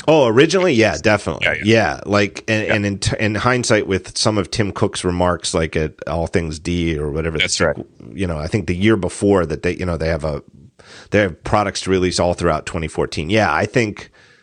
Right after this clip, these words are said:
Speaker 1: like, two years ago, they were thinking, like, a holiday release for twenty fourteen. So I think it's, I think that's definitely the case. I've heard the same thing, too, like, internally, that it's, you know,
Speaker 2: Yeah.
Speaker 1: m-, not that they're shocked. I don't think it's, like, a disaster. I just think it's,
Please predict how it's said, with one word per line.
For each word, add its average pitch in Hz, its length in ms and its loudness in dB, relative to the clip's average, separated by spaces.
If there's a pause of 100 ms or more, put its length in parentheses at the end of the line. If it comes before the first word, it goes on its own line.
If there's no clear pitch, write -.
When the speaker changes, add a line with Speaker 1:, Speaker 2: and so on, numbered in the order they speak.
Speaker 1:
like, 90 180 0
two - 160 4
years 110 300 4
ago, 85 260 0
they 82 140 0
were 87 140 0
thinking, 78 400 -6
like, 73 240 -6
a 73 240 -6
holiday 85 440 -2
release 69 320 -6
for - 140 -10
twenty 69 260 -4
fourteen. - 520 -8 (240)
So - 160 -2
I 82 80 0
think 87 180 -2
it's, - 420 -4
I 92 120 0
think 92 160 0
that's 82 160 -2
definitely - 320 -6
the - 80 -14
case. - 280 -10
I've 113 160 2
heard 113 200 2
the 85 80 -4
same 87 200 -2
thing, 73 200 -4
too, 85 220 0
like, - 260 -6
internally, 76 580 -6
that - 220 -8
it's, - 460 -6 (180)
you 76 80 -6
know, - 160 -12 (180)
Speaker 2:
Yeah. - 140 0 (180)
Speaker 1:
m-, 71 180 -14 (1500)
not 196 160 4
that 208 120 6
they're 143 140 6
shocked. 127 560 0
I 110 60 4
don't 123 160 4
think 110 160 2
it's, 90 160 2
like, 82 200 2
a 78 60 -2
disaster. 85 640 0
I 82 120 -2
just 78 220 -4
think 80 200 -2
it's, - 460 -4